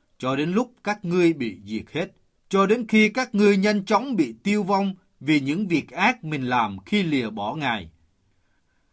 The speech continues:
Giê-hô-va sẽ khiến dịch bệnh đeo bám các ngươi, cho đến khi Ngài diệt sạch các ngươi khỏi xứ mà Ngài sẽ ban cho các ngươi sở hữu.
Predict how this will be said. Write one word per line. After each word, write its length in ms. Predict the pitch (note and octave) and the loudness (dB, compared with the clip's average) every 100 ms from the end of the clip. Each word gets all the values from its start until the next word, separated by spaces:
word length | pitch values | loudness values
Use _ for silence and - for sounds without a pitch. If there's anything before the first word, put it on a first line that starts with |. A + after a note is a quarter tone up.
| _ | _
Giê-hô-va 600 | D#3 B3 B3+ B3 A3+ A3+ | -2 2 4 2 2 2
sẽ 220 | A3+ D3 | 2 -2
khiến 420 | C#3 F#3 A3+ C#4 E3 | -2 0 0 0 -2
dịch 180 | D#3+ | -2
bệnh 340 | D3+ C#3 A2 E3 | -4 -6 -6 -4
đeo 200 | F#3+ G3+ | -2 0
bám 340 | F3+ F3+ A3+ | 0 0 0
các 240 | A#3+ A#3 F3+ | -4 -4 -2
ngươi, 300 | F3+ F3 E3 _ _ - | 0 0 -4 _ _ -8
cho 160 | C3+ | -4
đến 220 | C#3 F#3+ A3 | 0 0 2
khi 220 | G3+ G3 | 2 2
Ngài 340 | E3+ C#3 A#2+ A2 | 2 0 -2 -4
diệt 160 | B2 - | -8 -6
sạch 260 | - A#2 - | -6 -6 -4
các 220 | G#3 G#3+ | -6 -4
ngươi 320 | F3+ F3+ F3 - _ | 0 2 0 -4 _
khỏi 240 | - - C#3 | -12 -8 -8
xứ 420 | - F#3 G3+ C4+ | -2 0 2 0
mà 180 | G#3 C3+ | -2 -4
Ngài 300 | C3 A#2 A2 | -2 -2 -4
sẽ 200 | - B2 | -6 -8
ban 400 | E3+ D#3 E3 E3 | 0 2 2 -2
cho 120 | F3+ | -6
các 260 | A3 A3 F3+ | -4 -6 0
ngươi 260 | E3 D#3+ | 2 2
sở 260 | - G#2 A2 | 0 -10 -12
hữu. 340 | A2 G2+ B2 | -12 -12 -14